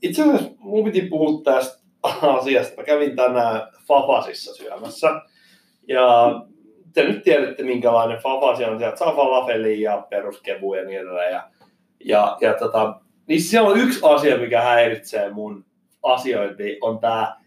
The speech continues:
Starbucksista otettu käytäntö, että sun pitää antaa sun nimi.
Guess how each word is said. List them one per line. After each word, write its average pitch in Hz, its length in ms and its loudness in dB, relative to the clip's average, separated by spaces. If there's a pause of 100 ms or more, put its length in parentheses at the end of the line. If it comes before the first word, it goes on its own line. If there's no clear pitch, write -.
(240)
Starbucksista 123 1040 0
otettu 110 480 -10
käytäntö, 104 640 -2 (400)
että - 120 -20
sun 185 100 -2
pitää 160 280 2
antaa 143 360 2
sun 127 360 -8
nimi. 127 420 -2